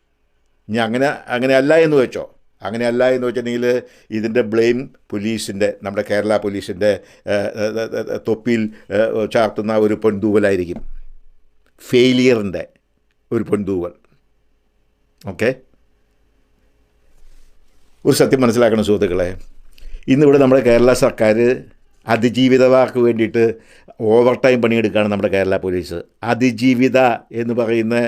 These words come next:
ഡ്യൂപ്ലിക്കേറ്റ് അതിജീവിത, ഓക്കെ, കള്ള അതിജീവിത, അതിജീവിതകളല്ലാത്ത അതിജീവിത, ഓക്കെ, ഫേക്ക് അതിജീവിതകൾക്ക് വേണ്ടിയിട്ട്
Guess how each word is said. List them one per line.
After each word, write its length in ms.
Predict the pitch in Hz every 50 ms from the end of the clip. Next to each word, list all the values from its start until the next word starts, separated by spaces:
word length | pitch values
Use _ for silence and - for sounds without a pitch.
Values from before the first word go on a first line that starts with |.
| 113 - _ _ _ -
ഡ്യൂപ്ലിക്കേറ്റ് 800 | 120 113 135 135 135 135 - 139 135 139 147 123 120 - - 127 - 110
അതിജീവിത, 540 | 110 104 107 90 95 104 101 98 95 92 107 - _ _ _ _ _ _ _ _ _ _ _ _ _ _ _ _ _ _ _ _ _ _ -
ഓക്കെ, 280 | 117 113 107 120 123 127 127 127 - - - _ -
കള്ള 320 | - 120 117 120 127 135 143 151 143 117
അതിജീവിത, 580 | 120 117 113 110 92 104 110 104 101 98 92 92 - - _ _ _ -
അതിജീവിതകളല്ലാത്ത 1160 | 110 120 123 120 113 131 131 131 135 135 135 131 135 135 131 123 127 131 131 135 131 - 147 147 - -
അതിജീവിത, 500 | 117 110 110 95 107 104 95 98 92 85 - - _ _ _ _ _ _ _ _ _ _ _ _ _ _ _ _ _ _ _ _ _ -
ഓക്കെ, 300 | 110 110 - 117 120 123 127 - _ _ _ _ _ _ _ _ _ _ _ -
ഫേക്ക് 460 | - - - 147 156 160 - - - - _ _ _ _ _ _ _ _ -
അതിജീവിതകൾക്ക് 800 | 120 113 117 113 104 117 120 120 120 120 104 110 113 95 92 107
വേണ്ടിയിട്ട് 420 | 107 110 107 107 107 85 110 110